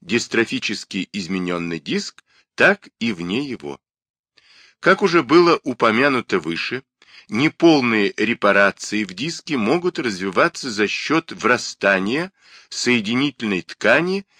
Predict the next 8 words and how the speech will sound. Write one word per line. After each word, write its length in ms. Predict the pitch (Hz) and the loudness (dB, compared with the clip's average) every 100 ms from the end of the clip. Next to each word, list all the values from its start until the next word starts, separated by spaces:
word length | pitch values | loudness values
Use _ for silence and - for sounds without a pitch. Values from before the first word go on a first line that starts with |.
| _ _ - | _ _ -4
из 400 | 131 120 - - | -2 -2 -6 0
окружающих 920 | 120 - 98 82 98 165 175 - 180 | 0 0 -4 0 2 2 2 -4 -6
его 240 | - 90 101 | -6 -4 -2
образований. 680 | 123 117 101 78 71 65 _ _ _ _ _ _ _ - - - - | -4 -6 -6 -6 -10 -14 _ _ _ _ _ _ _ -20 -20 -20 0
При 120 | 135 | 4
этом 380 | 202 220 202 - | 6 6 2 0
возможно 760 | 113 143 131 143 185 165 175 165 | 0 2 2 2 0 2 0 0
компримирование 1200 | - 156 139 147 143 156 165 156 156 151 151 | 0 0 0 -2 0 2 2 2 0 0 0